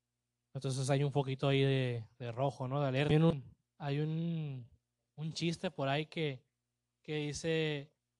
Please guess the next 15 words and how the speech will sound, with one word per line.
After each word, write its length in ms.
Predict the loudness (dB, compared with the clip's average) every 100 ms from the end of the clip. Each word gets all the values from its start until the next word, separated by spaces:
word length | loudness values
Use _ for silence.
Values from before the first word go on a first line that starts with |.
| _ _
que 100 | -8
en 120 | -6
una 140 | -4 -4
iglesia 380 | 0 0 0 -4
está 220 | -2 -2
una, 360 | -2 -2 -2
una 240 | -4 -6 -6
persona 380 | -8 -6 -8 -6
que 80 |
hacía 160 | -6 -2
el 60 | -2
aseo, 360 | 4 4 4 -2 _ _ _ _ _ _ _
ella 100 | -6
estaba 260 | 0 4 6
barriendo 560 | 4 2 0 0 -4